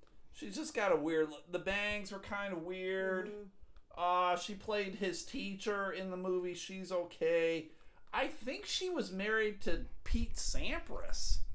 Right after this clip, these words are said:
Speaker 1: Wasn't
Speaker 2: Oh,
Speaker 1: she?
Speaker 2: I don't know, but I liked
Speaker 1: Professional,
Speaker 2: that movie.
Speaker 1: uh, tennis player Pete Sampras. Uh, let's see. What is it? Bridget, uh, Wilson. There we go. No, not that. God damn it. Uh,
Speaker 2: Oh, I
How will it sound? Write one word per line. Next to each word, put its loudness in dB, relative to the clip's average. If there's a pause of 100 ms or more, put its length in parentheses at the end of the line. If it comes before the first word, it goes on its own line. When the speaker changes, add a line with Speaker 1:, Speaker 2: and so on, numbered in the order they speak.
(120)
Speaker 1:
Wasn't 0
Speaker 2:
Oh, -8
Speaker 1:
she? 0
Speaker 2:
I -4
don't -8
know, -14
but -4
I 0
liked -2
Speaker 1:
Professional, 0
Speaker 2:
that -2
movie. -8
Speaker 1:
uh, 2
tennis -6
player -2
Pete -10
Sampras. -4 (680)
Uh, -6
let's -10
see. -8
What -4
is -6
it? -10
Bridget, -4 (1000)
uh, -2
Wilson. -4
There -4
we -10
go. -4
No, 12
not 4
that. 0
God -6
damn -10
it. -12 (160)
Uh, -12
Speaker 2:
Oh, -8
I -10